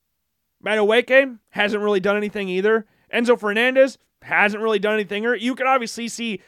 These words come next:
the potential with Enzo Fernandez. 'Cause obviously, he wasn't even at, he was at Benfica for six months.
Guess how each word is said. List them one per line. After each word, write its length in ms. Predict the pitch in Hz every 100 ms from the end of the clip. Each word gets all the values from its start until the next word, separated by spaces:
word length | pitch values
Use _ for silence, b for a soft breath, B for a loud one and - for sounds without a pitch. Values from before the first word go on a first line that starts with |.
| b
the 80 | -
potential 440 | 180 - 220 269 269
with 100 | 180
Enzo 280 | 175 156
Fernandez. 600 | 143 131 117 113 120 160 _ _ _ _ _ _ _ _ _
'Cause 80 | -
obviously, 340 | 254 302 254 202
he 120 | 330
wasn't 260 | 349 294
even 140 | 302 277
at, 100 | 240
he 300 | 220 - 311
was 120 | 320
at 140 | 277
Benfica 380 | 247 233 269 262
for 100 | 180
six 320 | 160 - -
months. 360 | 202 220 226 -